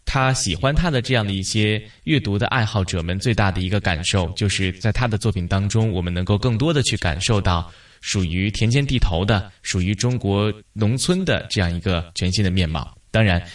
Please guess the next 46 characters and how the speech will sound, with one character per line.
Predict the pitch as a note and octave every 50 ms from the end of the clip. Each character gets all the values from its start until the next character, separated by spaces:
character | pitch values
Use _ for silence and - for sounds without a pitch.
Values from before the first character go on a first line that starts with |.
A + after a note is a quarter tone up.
| - - -
对 | - B2+ A2
于， | G2+ G2 G2+ G2+ G#2+ A2 A2 A2 A2+ -
呃， | A2 G2+ F#2 F#2
很 | F#2+ - F2+ F2+
多 | G#2 A2+
的 | G#2 A2 G#2
读 | G#2+ G#2+ G#2+
者 | G2+ G2+
而 | - - F#2+ G2
言， | F#2+ F#2 F2+ E2+ F2 F2+ F#2 - - - - - -
《白 | - F#2+ G2
鹿 | B2 C#3+
原》 | A#2+ F#2 F2+ F#2 G2+ -
一 | - A2 G#2+
定 | F#2 A2+ G#2+ G2+
是 | - - G2+ F#2+ F2+ F2+ F2
陈 | - - F#2+ F#2
忠 | F#2+ F#2+ F#2+
实 | - -
的 | E2+ -
代 | - G2 F#2
表 | - D#2+ D2+ D#2
作 | - F2+ E2 D#2
了。 | D2 D2 D2+ - - - - -
那 | - A2+ G#2+
今 | - C3 C3+ C3+
天 | D3 C#3 C#3 B2+
的 | B2 A2 G#2
《魅 | A2 A2
力 | G2 G2
中 | F2+ A2+ A2+ G#2
国》 | G2+ G2+
节 | G2 -
目 | F#2 G2 G2
呢， | F#2 F#2 F2
我 | E2+ F2
们 | E2+ F2+
将 | F#2 G#2 G#2+ G2+ G2+ G2+ G#2 G#2+
和 | - - F#2+
大 | - F#2+ F2+
家 | - G2+ G2 G2+
共 | G2+ A#2+ A2
同 | G2 G2 G#2
去 | - - G#2
追 | - - D3 D#3
忆 | E3 E3 D3+ G#2+ F2 -